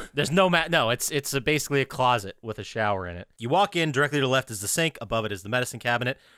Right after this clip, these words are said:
Speaker 2: right next to that's another shelf, and right below that's the toilet.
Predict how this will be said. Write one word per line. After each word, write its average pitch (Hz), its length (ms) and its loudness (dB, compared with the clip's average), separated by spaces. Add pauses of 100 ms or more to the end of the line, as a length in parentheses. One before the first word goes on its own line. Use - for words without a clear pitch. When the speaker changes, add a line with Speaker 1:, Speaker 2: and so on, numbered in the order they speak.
(140)
Speaker 2:
right 127 160 0
next 139 240 -2
to 147 60 0
that's 131 220 0
another 123 220 0
shelf, 127 420 0 (360)
and 120 120 0
right 127 140 2
below 120 180 0
that's 117 220 2
the 110 80 -6
toilet. 110 380 -2